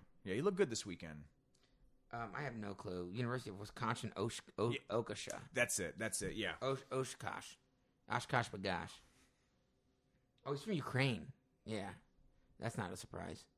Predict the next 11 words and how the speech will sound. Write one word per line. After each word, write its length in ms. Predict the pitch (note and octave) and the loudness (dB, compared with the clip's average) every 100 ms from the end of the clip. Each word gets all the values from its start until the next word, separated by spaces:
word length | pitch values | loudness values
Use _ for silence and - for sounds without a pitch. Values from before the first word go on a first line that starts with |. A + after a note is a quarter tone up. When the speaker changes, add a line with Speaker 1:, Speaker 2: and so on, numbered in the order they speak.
| _ _ _ _ - | _ _ _ _ -12
Speaker 2:
'cause 100 | A#2+ | -6
of 60 | A2+ | -6
his 100 | G2 | -2
name. 260 | G2+ E2+ C#3+ - _ _ _ _ _ _ _ _ _ _ _ - | -4 -4 -8 -14 _ _ _ _ _ _ _ _ _ _ _ -16
Speaker 1:
What, 180 | A2 F#2 D#2 F2 | -10 -8 -8 -8
you 60 | |
think 140 | F#2+ F#2+ | -6 -2
his 100 | F2 | 0
name 200 | F#2+ G2+ | 0 0
sounds 220 | A2 G2+ | 0 -2
Ukrainian? 540 | F2+ F2+ F#2+ B2+ C#3+ | -4 -8 -8 -8 -8